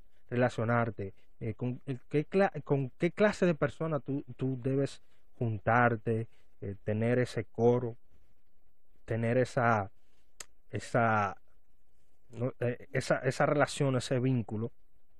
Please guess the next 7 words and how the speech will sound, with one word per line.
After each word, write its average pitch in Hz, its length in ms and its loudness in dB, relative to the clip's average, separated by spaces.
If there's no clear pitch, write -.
te 131 120 4
genera 143 480 6
información. 123 1200 2
Tú 131 240 2
te 143 120 6
puedes, 143 520 6
eh, 117 220 -6